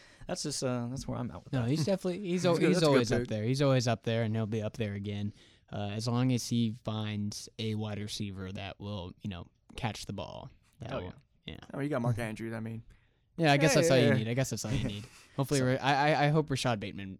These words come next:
Speaker 2: blossoms
Speaker 3: Yeah.
Speaker 2: into a good wide receiver. I really liked him out of college.
Speaker 1: Well, uh, moving on to the next position group,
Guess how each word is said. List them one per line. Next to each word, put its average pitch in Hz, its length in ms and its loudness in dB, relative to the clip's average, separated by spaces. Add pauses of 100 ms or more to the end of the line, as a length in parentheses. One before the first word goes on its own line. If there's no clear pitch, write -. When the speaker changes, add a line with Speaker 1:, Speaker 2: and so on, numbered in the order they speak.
Speaker 2:
blossoms 110 320 -4
Speaker 3:
Yeah. 110 160 -2
Speaker 2:
into 107 160 -6
a 95 40 -8
good 98 140 -10
wide 92 120 -10
receiver. 98 240 -10
I - 20 -10
really 104 260 -10
liked 87 240 -14
him 101 80 -10
out - 100 -12
of - 80 -18
college. - 400 -12 (460)
Speaker 1:
Well, 139 260 2 (300)
uh, 127 220 4
moving 139 320 4
on 139 180 2
to - 100 -10
the 135 60 -2
next 120 260 -2
position 120 440 -4
group, 123 260 -4